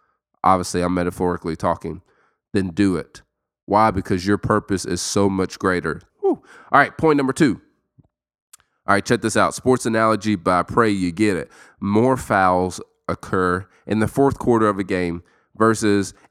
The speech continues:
any other time because fouls, dirty shots, offensive remarks are proof that you're playing the game of life the right way. So in a basketball game, never fails, the fourth quarter, that is where you see the most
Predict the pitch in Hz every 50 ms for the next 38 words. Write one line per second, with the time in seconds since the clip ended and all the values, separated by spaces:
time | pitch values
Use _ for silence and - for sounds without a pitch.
0 | _ _ 123 127 131 139 143 143 - 117 117 113 113 113 107 - 107 98 87 73
1 | 65 62 - - _ _ - 113 98 110 110 101 - - 98 92 90 87 90 87
2 | 87 - - 110 110 107 104 - - 101 92 95 95 - - 95 98 - - 113
3 | 110 107 - 104 95 101 98 95 98 95 95 92 - - - - - - - -
4 | - 104 104 - - - - 127 135 135 135 127 113 - 104 92 87 85 90 92
5 | 90 - - - 113 110 117 123 123 117 110 95 - 98 92 90 90 87 87 87
6 | 87 - _ _ _ _ - 95 92 92 95 87 82 78 78 78 78 65 - -
7 | - 87 82 85 82 80 73 76 80 78 64 55 - - _ _ _ _ _ _
8 | _ _ _ _ _ _ - - 117 107 107 104 90 104 107 104 98 95 85 104
9 | 107 107 - - 104 92 90 92 90 87 85 82 80 78 - _ _ _ _ _
10 | _ - 98 107 110 117 127 117 - 101 92 85 76 73 - - - - _ _
11 | _ _ _ _ _ _ _ _ - 98 - - 117 117 113 - - - 107 101
12 | 95 90 82 80 82 90 95 101 101 104 98 101 98 98 98 101 98 - - 101
13 | 95 95 98 90 90 90 87 90 90 87 - - -